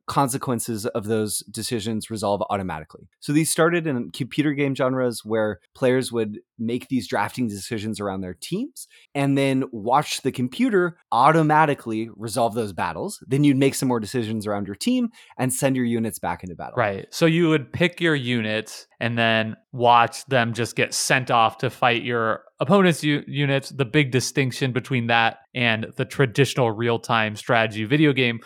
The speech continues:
Speaker 2: would be in the real-time strategy video game, you actually can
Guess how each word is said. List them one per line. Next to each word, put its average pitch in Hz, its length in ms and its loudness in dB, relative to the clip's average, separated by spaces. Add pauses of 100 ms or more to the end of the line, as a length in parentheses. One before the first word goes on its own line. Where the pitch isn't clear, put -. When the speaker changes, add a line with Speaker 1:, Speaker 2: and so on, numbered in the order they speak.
(200)
Speaker 2:
would 123 120 -4
be 120 200 0
in 120 100 -2
the 117 80 -2
real-time 120 360 0
strategy 117 640 0
video 117 400 0
game, 113 180 0
you 113 140 0
actually 113 440 -2
can 101 320 -6